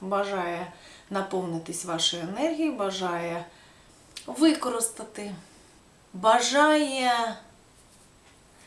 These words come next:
наповнитися саме емоційно, отримати задоволення від стосунків з жінкою, яка йому подобається.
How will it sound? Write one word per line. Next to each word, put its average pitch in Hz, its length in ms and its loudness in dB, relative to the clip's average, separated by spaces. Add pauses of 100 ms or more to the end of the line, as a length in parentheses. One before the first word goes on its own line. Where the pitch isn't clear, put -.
(180)
наповнитися 240 1300 -2 (580)
саме 240 600 0
емоційно, 233 960 -2
отримати 185 500 -6
задоволення 190 1120 -4 (720)
від 208 200 -8
стосунків 208 880 -6
з 196 540 -4 (280)
жінкою, 202 600 -2
яка 185 280 -4
йому 185 200 -4
подобається. - 680 -12